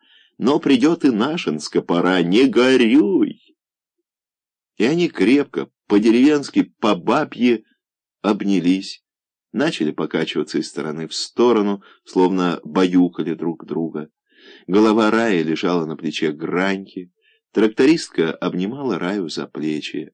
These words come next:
Рая обнимала Граньку за талию, и обеим уже казалось, что все хорошо в этом мире,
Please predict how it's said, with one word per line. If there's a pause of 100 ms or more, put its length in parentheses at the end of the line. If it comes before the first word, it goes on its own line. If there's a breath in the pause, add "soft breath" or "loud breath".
Рая
обнимала
Граньку
за (100)
талию, (800)
и
обеим
уже
казалось, (320)
что
все
хорошо
в
этом
мире,